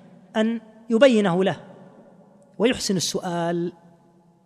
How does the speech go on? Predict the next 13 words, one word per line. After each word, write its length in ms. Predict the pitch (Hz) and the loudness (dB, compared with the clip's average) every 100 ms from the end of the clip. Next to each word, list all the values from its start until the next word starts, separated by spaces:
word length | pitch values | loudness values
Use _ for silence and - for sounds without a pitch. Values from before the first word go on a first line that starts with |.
| _ _ _ _ _ | _ _ _ _ _
لا 160 | 220 247 | 2 4
يقول: 320 | 240 240 220 | 4 4 2
"يوجد 520 | 196 226 226 226 226 | 2 2 2 2 2
تعارض 640 | 208 202 214 226 226 226 220 | 0 0 2 2 4 4 2
بين 300 | 202 226 202 | 2 2 0
قول 260 | 214 202 196 | 0 0 2
الله 220 | 202 175 | 2 0
وقول 220 | 196 165 | 0 -2
الله"، 140 | 208 | -2
ما 40 | 392 | -2
يحل 240 | - 180 | -2 -4
هذا 120 | 139 143 | -6 -8
السؤال، 360 | - 131 - | -10 -12 -20